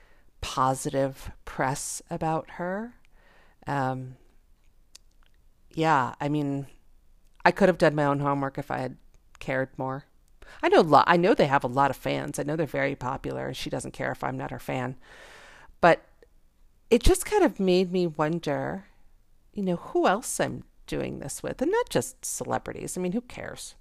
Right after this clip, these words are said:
about celebrities? But, you know, real life people that I am looking at and judging.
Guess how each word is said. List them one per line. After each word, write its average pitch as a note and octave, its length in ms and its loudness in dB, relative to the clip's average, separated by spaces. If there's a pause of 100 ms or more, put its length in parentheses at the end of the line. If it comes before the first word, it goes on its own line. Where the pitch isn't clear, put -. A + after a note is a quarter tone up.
(140)
about - 240 -8
celebrities? - 560 -8 (380)
But, A#3+ 160 2 (240)
you D4+ 100 4
know, G#3+ 160 0 (260)
real C#4 220 4
life C#3 420 -2
people - 400 -8 (720)
that F#3+ 280 2
I F#3 160 4
am F#3 380 0 (340)
looking G3+ 440 -2
at - 440 -8 (160)
and D3+ 520 -2 (1040)
judging. E3 680 0